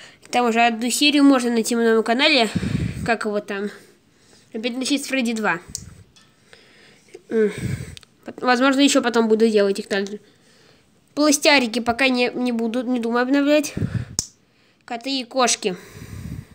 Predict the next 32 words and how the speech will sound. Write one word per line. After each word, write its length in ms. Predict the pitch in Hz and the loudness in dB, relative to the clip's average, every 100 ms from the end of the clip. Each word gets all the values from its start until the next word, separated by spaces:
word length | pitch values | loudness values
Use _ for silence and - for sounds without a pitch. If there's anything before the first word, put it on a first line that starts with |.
| _ _ _ _ - - - - - | _ _ _ _ -20 -20 -20 -20 -10
М, 380 | 233 233 226 226 | -4 0 2 2
щ-, 240 | - - | -2 -6
ну, 380 | - 254 269 240 | -4 -2 -2 -2
планирую 540 | 240 277 277 254 220 | 0 4 6 6 2
снять 360 | 214 233 240 247 | 0 0 -2 -2
одно 160 | 226 220 | 0 0
видео 340 | 233 269 320 | 2 0 2
по 100 | 277 | 2
ним. 240 | 247 214 - - - - - - _ _ - - - - _ _ _ - - - | 4 2 0 -10 -20 -20 -20 -20 _ _ -20 -20 -20 -20 _ _ _ -20 -20 0
По 60 | 269 | 4
Венере 680 | 254 247 247 262 254 254 | 4 4 2 2 2 4
и 40 | 254 | 4
Рексу. 460 | 247 240 - 202 208 180 - | 4 2 0 -2 4 6 6
Я 120 | 233 233 | 4 2
н-, 180 | 254 - - - | 0 -4 -14 -8
я 420 | 220 233 220 208 - | 0 2 2 -2 -6
это 240 | 226 220 | -10 -4
недавно 360 | 220 233 208 214 | -2 0 0 -4
снимал 340 | - 226 214 | -4 0 2
уже 120 | 202 | 0
про 320 | 196 208 202 202 - - - - - | 0 0 0 -2 -12 -20 -20 -10 2
Рекса, 360 | 262 330 359 | 4 4 2
как 160 | 320 311 | 2 6
я 100 | 320 | 6
с 80 | 302 | 6
ним 120 | 294 | 4
там 140 | 285 | 6
на 100 | 277 | 4
коврике 500 | 269 262 262 254 240 - - | 4 0 0 0 -2 -2 -2
резвюсь. 680 | 240 254 233 240 254 233 - _ _ _ _ _ _ _ _ _ | 2 2 2 0 0 0 -6 _ _ _ _ _ _ _ _ _
Или 160 | - 208 | -4 -2
резвусь, 520 | 196 185 185 233 - | 0 -2 -4 -6 -6